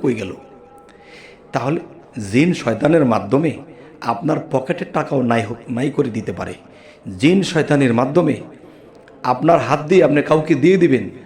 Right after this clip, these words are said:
বা অতিরিক্ত খরচ করে ফেলবেন, এটা আপনি বলতেও পারবেন না। কিন্তু পরে চিন্তা করবেন, "কি রে, আমি তো অনেক টাকাই কামাই করছিলাম,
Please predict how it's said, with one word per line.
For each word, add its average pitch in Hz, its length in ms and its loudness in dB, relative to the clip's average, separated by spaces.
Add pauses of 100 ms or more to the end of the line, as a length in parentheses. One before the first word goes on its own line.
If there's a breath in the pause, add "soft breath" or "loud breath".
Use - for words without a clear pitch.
(360 loud breath)
বা 117 440 2
অতিরিক্ত 196 400 -2
খরচ 190 340 -2
করে 185 200 0
ফেলবেন, 139 360 0
এটা 139 160 -4
আপনি 147 120 -2
বলতেও 156 380 2
পারবেন 98 280 -2
না। 87 140 -12 (800 loud breath)
কিন্তু 151 180 -4
পরে 156 280 2
চিন্তা 180 300 0
করবেন, 131 280 0
"কি 117 140 -6
রে, 110 140 -8
আমি 113 160 -4
তো - 140 -4
অনেক 156 280 -2
টাকাই 180 240 -2
কামাই 123 280 -4
করছিলাম, 123 400 -4